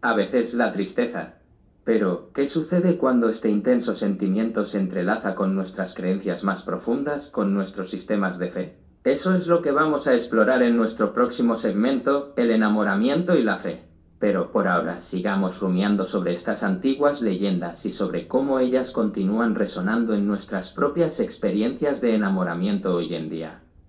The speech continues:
Seguimos nuestro viaje exploratorio a través del complejo y fascinante fenómeno del enamoramiento.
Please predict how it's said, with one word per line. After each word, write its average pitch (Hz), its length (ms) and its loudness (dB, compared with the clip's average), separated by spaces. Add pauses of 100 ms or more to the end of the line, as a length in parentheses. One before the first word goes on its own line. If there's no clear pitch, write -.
(140)
Seguimos 143 520 2
nuestro 127 320 2
viaje 123 300 4
exploratorio 110 680 4
a 80 180 -4 (560)
través 113 420 2
del 120 180 4
complejo 113 560 2
y 95 80 0
fascinante 104 680 -2
fenómeno 101 520 0
del 98 140 2
enamoramiento. 95 960 -2